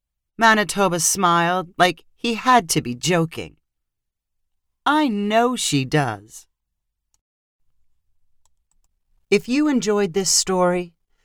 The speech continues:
please rank it on the website five hundred ironic stories dot com.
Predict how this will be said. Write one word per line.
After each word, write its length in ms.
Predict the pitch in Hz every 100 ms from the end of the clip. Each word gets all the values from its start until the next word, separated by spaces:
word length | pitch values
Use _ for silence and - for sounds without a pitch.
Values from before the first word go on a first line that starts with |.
| _
please 480 | - - 262 269 220
rank 380 | 196 196 180 165
it 220 | 123 - -
on 160 | 165
the 80 | 165
website 580 | 180 185 - 180 170 - _ _ _
five 560 | - 196 208 233 208 202
hundred 360 | 196 185 180 -
ironic 640 | 156 165 175 165 170 180 -
stories 680 | - - 165 147 143 139 -
dot 260 | 143 139
com. 440 | - 151 127 113